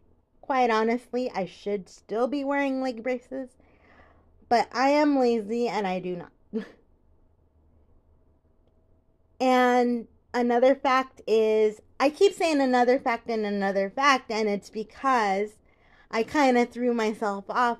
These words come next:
with that first fact. So you're not getting only thirty facts. You're gonna get a little bit more than that. But the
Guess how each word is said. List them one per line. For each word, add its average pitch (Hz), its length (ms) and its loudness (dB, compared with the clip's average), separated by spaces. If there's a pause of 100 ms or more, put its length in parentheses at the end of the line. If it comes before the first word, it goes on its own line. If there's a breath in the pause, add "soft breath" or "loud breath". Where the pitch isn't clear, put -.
with 208 200 -6
that - 260 -6
first 370 320 -6
fact. 196 360 -6 (320 soft breath)
So - 160 0
you're 254 260 2
not 233 420 -2 (300)
getting 233 640 -2 (120)
only 220 560 -4
thirty 196 280 -2
facts. 180 420 -10
You're 185 120 -10
gonna 202 200 -6
get 185 200 -6
a 180 60 -6
little 175 240 -6
bit - 160 -16
more 175 240 -12
than 160 200 -16
that. - 200 -20 (1400 soft breath)
But 294 180 0
the 254 80 4